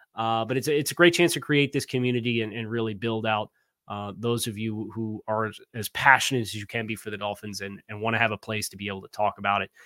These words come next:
either directly in one-on-one situation with me, with a, a collective group, or both. You can do that. It's a couple bucks a month if you like it. If not, you cancel the first two weeks free of charge. So that's Dolphins to three oh five, four one nine, three nine two four. Check it out.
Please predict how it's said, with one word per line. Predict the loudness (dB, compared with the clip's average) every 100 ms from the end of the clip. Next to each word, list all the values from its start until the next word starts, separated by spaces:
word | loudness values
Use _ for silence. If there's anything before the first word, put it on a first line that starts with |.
| 0
either | 4 4
directly | 6 8 8 6
in | 6
one-on-one | 6 6 4
situation | 2 -2 2 0 0
with | 2
me, | 6 6 4 _ _ -2
with | 0
a, | 2 0 -2
a | -6
collective | -4 0 -2 -2
group, | 6 10 10 8
or | 8 8 8 0 8
both. | 10 12 8 -2
You | -8
can | -6 2
do | 4 4
that. | 0 -12
It's | -14 -4
a |
couple | -4 0
bucks | 0 0
a | 4
month | 8 8 4 -18
if | -18 -16
you | 0
like | 6 6 6
it. | 2
If | 0 -6
not, | -4 -4
you |
cancel | -4 -4 -4 -10
the |
first | -6 -8 -6
two | -6
weeks | -6 -8 _ _ _
free | -4 -2 -2 -4
of | -8 -6
charge. | -8 -6 -2 -2 -4 -12
So | -10 -6
that's | -6 -6
Dolphins | 2 2 2 -10
to | -12
three | -16 -10 -10
oh |
five, | -2 0 0
four | -2 -8
one | -4
nine, | -4 -6 -8 _ _ _
three | -6 -4 0
nine | -2 -2
two | -8 -16
four. | -16 -8 -2 -2
Check | -2 -2 -2 -2
it | -8 _ _ _ 6
out. | 6 6 -6